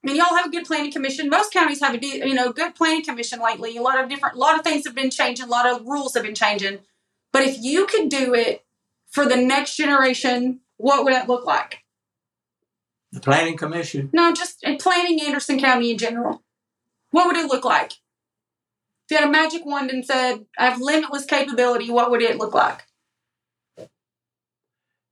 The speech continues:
Speaker 2: It, it would continue the same as we have been doing for the last forty-five, fifty years or so,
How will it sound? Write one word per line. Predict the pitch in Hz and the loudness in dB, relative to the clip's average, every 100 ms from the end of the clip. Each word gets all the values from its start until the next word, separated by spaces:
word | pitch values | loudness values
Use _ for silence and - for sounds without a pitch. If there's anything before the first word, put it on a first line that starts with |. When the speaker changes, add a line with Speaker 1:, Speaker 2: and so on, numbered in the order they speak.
| _ _ - | _ _ -10
Speaker 2:
It, | - - _ _ _ _ - - - | -8 -8 _ _ _ _ -20 -20 -6
it | - 165 | 2 4
would | 160 156 - - - - - _ _ _ _ _ _ _ _ | 6 2 -2 -10 -8 -10 -12 _ _ _ _ _ _ _ _
continue | - 139 208 202 190 151 147 - _ _ - - _ | 0 2 4 4 4 2 -2 -8 _ _ -20 -20 _
the | 127 123 | -2 0
same | - 165 160 135 | 4 4 6 2
as | 123 120 | 2 2
we | 127 120 | 4 6
have | 127 | 4
been | 127 123 110 - - _ _ _ 120 | 6 4 2 -4 -20 _ _ _ 0
doing | 131 143 139 131 | 6 6 6 4
for | 131 | 4
the | 127 | 6
last | 131 127 - - - _ _ _ _ _ _ _ _ _ _ _ - _ _ _ _ | 6 4 0 -6 -14 _ _ _ _ _ _ _ _ _ _ _ -20 _ _ _ _
forty-five, | - 151 139 - 147 135 131 127 - | 4 6 6 4 4 4 4 2 0
fifty | 143 139 123 | -2 2 2
years | 131 135 131 120 | 4 4 4 0
or | |
so, | - 123 110 113 | 2 4 6 4